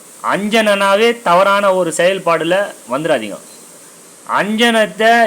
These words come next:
யூஸ் பண்ணாத ஒரு குரு கூட யாரும் இருக்க மாட்டாங்க. அஞ்சனத்தை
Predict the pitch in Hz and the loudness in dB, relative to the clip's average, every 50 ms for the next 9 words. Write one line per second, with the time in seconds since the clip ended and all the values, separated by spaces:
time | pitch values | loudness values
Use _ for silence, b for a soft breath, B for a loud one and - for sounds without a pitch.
0 | 202 202 220 220 220 - - 202 196 185 190 190 185 185 185 190 208 220 226 220 | 0 -2 -4 -6 -6 -4 -4 -4 -2 -2 -2 -2 0 0 2 2 2 4 2 0
1 | 185 - - - - 151 160 170 170 165 151 147 170 196 208 214 185 170 180 190 | -2 -6 -12 -10 -6 -4 -2 -2 -2 -2 -4 -4 -4 -2 -2 -4 -4 -2 0 2
2 | 196 180 160 147 156 165 170 170 156 151 147 160 165 160 143 117 107 101 90 - | 2 2 2 0 0 0 -2 -2 -4 -6 -6 -6 -6 -6 -6 -6 -6 -8 -10 -14
3 | - - - - - - - - - - - - - - - - - - - - | -16 -18 -20 -20 -20 -20 -20 -20 -20 -20 -20 -20 -20 -20 -20 -20 -20 -20 -20 -20
4 | - - - - - - - - - - - - 101 117 147 170 175 196 196 185 | -20 -20 -20 -20 -20 -20 -20 -20 -20 -20 -14 -10 -8 -6 -6 -4 -4 -2 -2 -2
5 | 165 147 - - - 123 113 117 131 151 165 175 180 175 | -2 -4 -4 -6 -4 0 2 2 4 4 2 2 0 -4